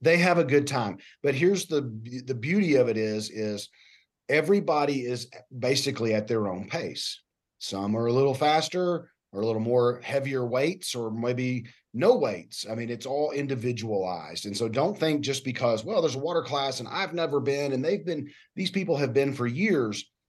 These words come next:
It's okay. Everything is adaptable. Every one of our classes are adaptable to where you are, both in your treatment, out of treatment, and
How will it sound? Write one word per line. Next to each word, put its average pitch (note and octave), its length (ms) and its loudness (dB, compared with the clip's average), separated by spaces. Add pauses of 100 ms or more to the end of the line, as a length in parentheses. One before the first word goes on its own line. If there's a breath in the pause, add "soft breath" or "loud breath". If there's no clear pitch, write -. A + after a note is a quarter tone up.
(340)
It's F#3+ 200 0
okay. D#3+ 340 2
Everything E3+ 380 -2
is C#3 120 0
adaptable. G#2+ 680 -4
Every E3 400 2
one C#3+ 180 0
of B2+ 100 0
our B2+ 140 4
classes G#2+ 580 -4
are G#2 200 -4
adaptable A2 720 -2
to G#2 120 -10
where A2+ 360 2
you D#3 320 -4
are, G2 500 0 (360 soft breath)
both G#2+ 380 0
in D#3 380 2
your D#3 240 0
treatment, D3+ 720 -4
out B2+ 240 2
of C3 120 -2
treatment, C3+ 640 -2
and A2 480 -2